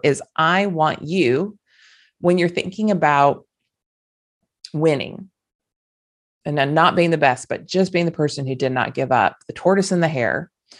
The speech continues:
I want you to identify something that you think you can't do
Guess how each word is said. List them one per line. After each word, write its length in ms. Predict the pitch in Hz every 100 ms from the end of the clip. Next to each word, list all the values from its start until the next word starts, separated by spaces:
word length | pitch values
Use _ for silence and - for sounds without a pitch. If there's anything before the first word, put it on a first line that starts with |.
| - - - -
I 80 | 180
want 240 | 240 226
you 80 | 240
to 60 |
identify 640 | 196 170 165 180 175 151 147
something 520 | - 165 165 160 147
that 200 | 143 131
you 160 | 143 151
think 240 | 143 151
you 80 | 147
can't 280 | 175 175 175
do 300 | 220 294